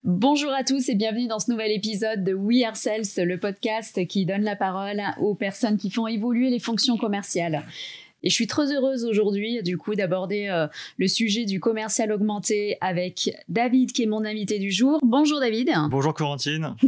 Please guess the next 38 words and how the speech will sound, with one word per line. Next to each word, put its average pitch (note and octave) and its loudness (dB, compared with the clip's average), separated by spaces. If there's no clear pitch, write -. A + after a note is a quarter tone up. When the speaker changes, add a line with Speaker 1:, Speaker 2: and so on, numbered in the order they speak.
Speaker 1:
<laughs> - -6
Merci A3+ 2
à B3 2
toi B3 -2
de A3 4
venir G3 2
échanger G3 -2
sur, F3 0
euh, D#3 2
ton F3+ 2
expertise G3 -2
intelligence F#3 -2
artificielle G3+ 0
et A3+ 4
aussi A3 0
sur G3 0
ton F#3+ -4
expertise F#3 -2
management A3 0
de G3+ 2
sales. A#3+ 2
Ça A3 0
fait F3 -2
quinze A3 -4
ans A3 -4
que G#3 -4
tu G#3 0
manages F3+ 0
des F3+ 0
sales, G#3+ 0
si - 0
je G3 2
me B2+ 4
Speaker 2:
Oui. B2 2
Speaker 1:
trompe F3+ -2
pas. G#3 -2
Speaker 2:
Ah A#2+ -2
oui. A2+ -2